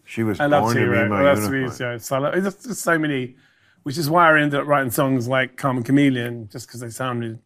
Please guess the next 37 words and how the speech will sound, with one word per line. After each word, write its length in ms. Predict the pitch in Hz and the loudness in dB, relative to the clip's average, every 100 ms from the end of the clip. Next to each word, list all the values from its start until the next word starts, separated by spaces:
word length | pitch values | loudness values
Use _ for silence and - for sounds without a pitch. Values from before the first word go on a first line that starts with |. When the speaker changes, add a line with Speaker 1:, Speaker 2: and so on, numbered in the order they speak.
| _ _ | _ _
Speaker 2:
I 60 | 131 | -4
like 180 | 131 | -4
the 80 | 127 | -2
words. 500 | 123 123 139 175 - - - _ _ _ _ | -2 0 -2 -6 -16 -20 -20 _ _ _ _
Speaker 1:
I, 80 | 160 | -8
you 100 | 151 | -2
know 100 | 143 | 0
what? 140 | 160 156 | 0 2
Speaker 2:
It 40 | |
made 40 | 156 | 0
Speaker 1:
I'm, 60 | |
Speaker 2:
sense 260 | 170 123 113 | 0 -4 -4
Speaker 1:
I'm 220 | 139 131 | -6 -4
gonna 240 | 185 165 131 | -2 -2 -2
Speaker 2:
afterwards. 100 | - - | -4 -4
Speaker 1:
get 120 | 110 - 104 | -4 -6 -10
every, 280 | 95 95 - _ _ | -6 -6 -8 _ _
I, 140 | 107 113 | -12 -10
I 160 | 113 135 | -10 -6
don't 220 | 135 131 | -8 -6
know 200 | 117 107 | -6 -6
enough, 420 | 90 90 87 _ | -6 -8 -10 _
uh, 160 | 80 73 - _ | -14 -14 -18 _
Mark 300 | 78 76 - | -16 -16 -16
Bolan, 420 | 80 80 80 76 | -12 -10 -10 -12
T-Rex, 420 | 76 92 80 82 101 | -10 -8 -6 -8 -8
but 100 | 123 | -6
there 100 | 151 | -4
wasn't 280 | 190 208 180 | -4 -4 -4
a 40 | |
lot 200 | 123 143 | -2 -2
of 60 | 120 | -2
albums, 440 | 113 131 82 65 95 | -2 -4 -8 -12 -12
were 140 | 104 | -10
there? 220 | 76 - - | -12 -14 -12
Speaker 2:
Loads. 1000 | 147 190 220 220 208 170 139 - - | -10 -6 -4 0 0 -2 -4 -12 -12
Speaker 1:
<laughs> 60 | _ | _